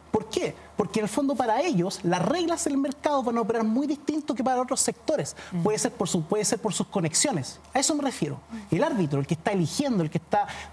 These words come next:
Speaker 1: diciendo que, que, quién pasa y quién no, a pesar de que vengan con títulos parecidos, va a elegir a este por otro. O puede ser que este otro ten-, tenga, esté un poquito más abajo, pero igual lo elige.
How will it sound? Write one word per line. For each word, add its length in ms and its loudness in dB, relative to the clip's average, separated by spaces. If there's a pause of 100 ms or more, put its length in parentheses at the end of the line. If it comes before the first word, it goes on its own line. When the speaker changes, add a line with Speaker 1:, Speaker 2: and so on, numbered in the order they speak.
Speaker 1:
diciendo 420 2
que, 140 0
que, 160 -2
quién 260 -2
pasa 320 0
y 40 -2
quién 220 4
no, 300 2
a 80 2
pesar 280 2
de 120 0
que 80 0
vengan 260 0
con 200 0
títulos 420 -2 (680)
parecidos, 640 0 (320)
va 60 4
a 20 2
elegir 240 0
a 40 2
este 360 -4 (260)
por 120 2
otro. 160 0
O 40 2
puede 160 2
ser 120 0
que 100 -4
este 140 -2
otro 120 0
ten-, 160 0
tenga, 300 -2
esté 160 0
un 60 -2
poquito 320 0
más 160 4
abajo, 300 0
pero 140 0
igual 160 0
lo 80 0
elige. 340 -2